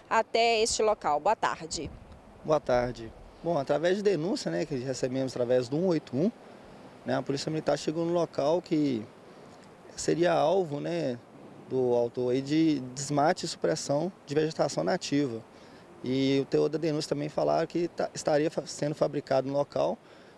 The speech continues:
Speaker 2: né, carvão vegetal de forma irregular.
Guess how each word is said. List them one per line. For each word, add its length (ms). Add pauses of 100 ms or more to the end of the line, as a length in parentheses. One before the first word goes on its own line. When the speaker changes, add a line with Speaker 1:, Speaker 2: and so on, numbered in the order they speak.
Speaker 2:
né, 220
carvão 500
vegetal 560
de 100
forma 300
irregular. 500